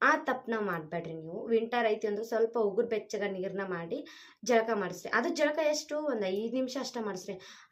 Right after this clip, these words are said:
ಐ-, ಹತ್ತು ನಿಮಿಷದ ಮೇಲೆ ಜಾಸ್ತಿ ಮಾಡ್ಸಕ್ ಹೋಗ್ಬಿಡ್ರಿ. ಯಾಕಂದ್ರೆ ಅವ್ರಿಗೆ ಚಳಿ ಕಂಟ್ರೋಲ್ ಮಾಡ್ಕೊಳಕ್ ಆಗಲ್ಲ ಈ ಚಳಿಗಾಲದೊಳಗ. ಒಂದ್ ಐದ್ ನಿಮಿಷ. And ನೆಕ್ಸ್ಟ್ ಇನ್ನೊಂದ್ ಏನು ಅಂತ ಅಂದ್ರ, ನೀವು ಸೋಪ್ ಯೂಸ್ ಮಾಡ್ತಿರಲ್ಲ, ಅದನ್ನ ಒಂದ್ ಸ್ವಲ್ಪ ಚಳಿಗಾಲ ಮುಗಿಯೋವರೆಗೂನು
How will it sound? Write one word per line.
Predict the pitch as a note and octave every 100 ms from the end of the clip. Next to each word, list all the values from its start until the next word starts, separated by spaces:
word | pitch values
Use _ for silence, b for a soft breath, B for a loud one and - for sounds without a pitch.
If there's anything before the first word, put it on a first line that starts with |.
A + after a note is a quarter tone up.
| G3+
ಐ-, | A3+
ಹತ್ತು | A3 G3+ - -
ನಿಮಿಷದ | C4 B3+ C#4 A#3+
ಮೇಲೆ | A#3+ A#3
ಜಾಸ್ತಿ | A3 F#3+ -
ಮಾಡ್ಸಕ್ | G3+ F#3+ F#3 F#3
ಹೋಗ್ಬಿಡ್ರಿ. | F#3+ F#3 F#3+
ಯಾಕಂದ್ರೆ | F#3 G3 G3
ಅವ್ರಿಗೆ | G3+ G#3 A#3 - _
ಚಳಿ | - G#3 A#3+
ಕಂಟ್ರೋಲ್ | A#3 F#3+ F#3 G3+
ಮಾಡ್ಕೊಳಕ್ | G3+ F3+ F#3+ F3+ F3+
ಆಗಲ್ಲ | D#3+ D#3+ E3+ D#3+ D#3 _ -
ಈ | F#3 F#3 F#3 _
ಚಳಿಗಾಲದೊಳಗ. | - E3 D#3+ E3 D#3+ D3+ F3 C#4+ B B B A#3
ಒಂದ್ | A3
ಐದ್ | G#3 A#3
ನಿಮಿಷ. | A3+ G3+ - C4 E4+ B B
And | C#4+ D4
ನೆಕ್ಸ್ಟ್ | C4 - F4+
ಇನ್ನೊಂದ್ | D#4 B3 B3+ B3
ಏನು | A3 A3
ಅಂತ | G3+ F#3+
ಅಂದ್ರ, | F3 E3 E3+ D#4+ E4 B B _ _ _ _ -
ನೀವು | A3+ A#3 A3
ಸೋಪ್ | A3 C4 C#4+ C4+
ಯೂಸ್ | C4 A#3+
ಮಾಡ್ತಿರಲ್ಲ, | A3 F#3+ F#3+ F#3+
ಅದನ್ನ | G#3+ G3+ A#3 C4
ಒಂದ್ | B3+
ಸ್ವಲ್ಪ | A#3+ A#3+ C4+ D4+ E4+ E4 -
ಚಳಿಗಾಲ | A3+ A3 A3+ A#3+
ಮುಗಿಯೋವರೆಗೂನು | A#3+ G#3+ A3+ A3+ A#3 C#4 D4+ - _